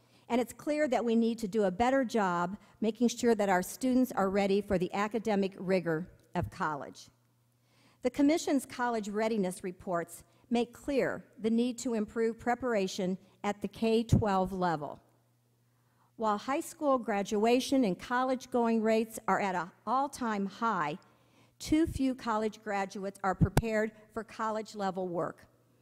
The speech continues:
And this is particularly true in mathematics. We know that students need to take and complete four years of math to be ready for college-level work.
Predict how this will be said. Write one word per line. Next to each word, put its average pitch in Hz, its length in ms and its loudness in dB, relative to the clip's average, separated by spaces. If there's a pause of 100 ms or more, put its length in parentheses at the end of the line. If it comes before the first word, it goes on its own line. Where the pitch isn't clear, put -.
(240)
And 208 160 4
this 226 120 0
is 247 140 -4
particularly 247 720 0
true 202 420 2
in 190 160 -2
mathematics. 165 800 -6 (720)
We 269 160 -2
know 277 280 0
that 220 200 -6
students 254 460 0
need 226 180 0
to 214 100 -4
take 254 540 -2 (140)
and 214 200 4
complete 214 600 0 (360)
four 277 300 4
years 247 380 0
of 214 120 -2
math 180 360 -2 (320)
to 240 120 0
be 208 140 2
ready 214 320 0
for 196 180 -4
college-level 196 840 -2
work. 165 380 -4